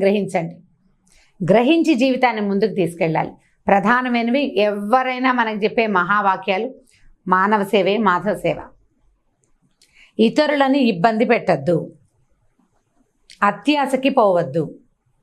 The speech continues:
నువ్వు ఎవ్వరు చెప్పినా ఇవే మాటలు. దురాశ దుఃఖానికి చేటు. ఈ మాటలన్నింటినీ క్రోడీకరించుకోండి. భగవంతుణ్ణి అల్టిమేట్గా ప్రార్థించాలి. అంటే ఏ శక్తి మనల్ని నడిపిస్తుందో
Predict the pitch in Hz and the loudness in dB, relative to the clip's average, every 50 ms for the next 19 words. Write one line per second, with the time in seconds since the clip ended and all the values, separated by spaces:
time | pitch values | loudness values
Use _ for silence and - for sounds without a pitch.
0 | _ _ _ _ - 254 240 214 175 196 214 220 202 202 262 285 302 277 294 285 | _ _ _ _ -2 0 0 2 2 2 2 2 2 2 0 0 2 0 -2 0
1 | 294 302 294 285 262 240 226 240 269 269 233 196 180 170 170 156 - - _ _ | 0 0 0 0 0 0 0 0 0 0 0 -2 -2 -4 -8 -14 -16 -18 _ _
2 | _ _ _ _ _ _ _ _ - 175 196 214 214 220 214 196 - 240 208 190 | _ _ _ _ _ _ _ _ -4 0 0 2 4 4 2 2 2 0 0 0
3 | 180 180 - - 202 185 180 175 170 208 - - 214 170 - - - - - - | -2 -4 -2 -2 -2 -2 -2 -4 -6 -6 -4 -2 -2 -4 -4 -6 -10 -16 -20 -20
4 | _ _ _ _ _ _ _ _ _ _ _ _ _ _ _ _ _ _ - _ | _ _ _ _ _ _ _ _ _ _ _ _ _ _ _ _ _ _ -20 _
5 | _ - 240 254 254 226 214 208 247 247 285 269 247 226 233 247 254 202 208 277 | _ 0 2 2 4 4 4 2 2 2 2 2 2 2 2 2 0 0 0 0
6 | 269 269 226 214 214 214 202 208 180 170 - - 185 165 165 156 160 175 180 185 | 0 2 2 2 2 2 0 -2 -4 -6 -4 -4 -2 -2 -2 -2 0 0 0 0
7 | 185 240 247 269 262 254 262 247 220 262 269 262 - - 196 202 196 240 214 220 | 2 2 2 2 0 0 0 0 0 0 -2 -2 -2 -4 -4 -4 -4 -2 -2 -2
8 | 214 185 208 190 196 196 196 - 180 175 175 170 170 190 180 165 170 175 160 156 | -2 -2 -2 -2 0 -2 0 0 -2 -2 -2 -2 -4 -6 -6 -4 -2 -2 -2 -2
9 | 156 170 175 170 160 160 165 - - - - _ 185 196 202 196 254 254 247 202 | -2 -2 -2 -4 -4 -6 -10 -16 -20 -20 -8 _ 0 0 2 2 2 2 2 2
10 | 202 202 202 214 240 269 262 262 262 233 220 - - 302 294 254 240 226 226 226 | 2 2 4 4 4 2 2 2 0 0 0 -2 -2 0 2 2 2 2 2 0
11 | 226 214 202 196 180 165 160 165 170 202 196 196 - - 202 214 220 285 | -2 0 0 0 0 0 0 0 -2 -2 -4 -2 -2 -2 0 2 2 2